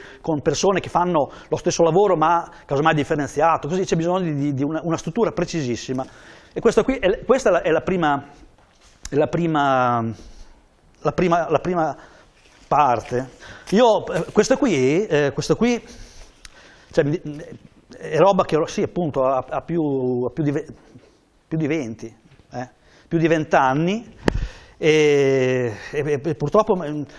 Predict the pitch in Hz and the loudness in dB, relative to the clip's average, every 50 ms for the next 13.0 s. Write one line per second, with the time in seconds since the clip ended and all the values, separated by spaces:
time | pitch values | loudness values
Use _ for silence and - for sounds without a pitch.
0 | - - - - 151 175 208 247 240 - - 185 165 - - 175 151 139 - 185 | -20 -20 -8 0 0 2 2 2 0 2 2 2 2 4 2 2 0 2 0 0
1 | 170 143 - - 143 139 139 139 156 160 151 - 127 143 147 143 - 165 147 151 | 0 0 -2 -4 -4 -4 -2 -2 -4 -4 -6 -8 -4 -2 -2 2 2 2 2 4
2 | 151 151 151 139 139 123 120 - - 226 202 156 123 107 - - - - - - | 2 0 2 2 2 0 0 0 2 2 2 2 0 0 -6 -16 -20 -20 -20 -20
3 | _ - _ _ _ - - - _ _ _ _ _ _ - - - - _ _ | _ -20 _ _ _ -20 -20 -20 _ _ _ _ _ _ -12 -12 -12 -12 _ _
4 | _ - - - - _ - - - 156 - 190 180 170 160 - 214 180 240 - | _ -20 -20 -20 -20 _ -20 -4 -4 2 2 4 2 2 0 -2 -2 0 0 -2
5 | - - 190 185 180 214 214 208 160 151 151 143 139 135 135 131 135 139 151 160 | 0 0 0 2 4 2 2 4 2 2 2 2 2 2 0 0 -2 -2 0 0
6 | 143 120 98 95 113 123 135 - - - - - _ _ _ _ _ - _ _ | 0 0 0 0 -2 -2 -2 -4 -14 -20 -20 -20 _ _ _ _ _ -20 _ _
7 | _ - - - - - - 151 180 190 202 180 180 190 - - - 208 190 - | _ -20 -20 -20 -20 -10 -4 0 2 4 4 4 4 2 0 2 2 2 2 4
8 | - 165 - 175 190 202 196 - - 170 151 147 151 127 - - 185 202 - - | 0 0 2 2 2 2 0 2 2 2 2 2 0 -2 0 0 0 0 2 0
9 | 170 - 170 185 190 160 - 165 156 143 147 165 156 185 180 165 143 131 123 131 | -2 -2 -2 -2 -4 -4 -4 -4 -2 0 0 2 4 4 4 4 2 2 0 -2
10 | - - 170 156 139 139 135 131 131 127 127 123 117 123 127 127 123 117 117 117 | -4 -4 -2 0 2 4 4 4 4 2 2 0 -2 -2 -4 -4 -4 -4 -4 -4
11 | 120 117 120 131 131 165 175 175 170 143 - - 196 - 175 143 131 - - 208 | -6 -6 -6 -2 0 2 2 2 0 -2 -2 -4 -4 -2 -2 -4 -2 2 2 2
12 | 196 196 - 165 143 160 147 147 - - 143 131 131 135 135 139 156 180 202 | 2 2 0 -2 -2 -2 -2 -4 -2 -2 -2 0 0 0 -2 -2 -4 -8 -8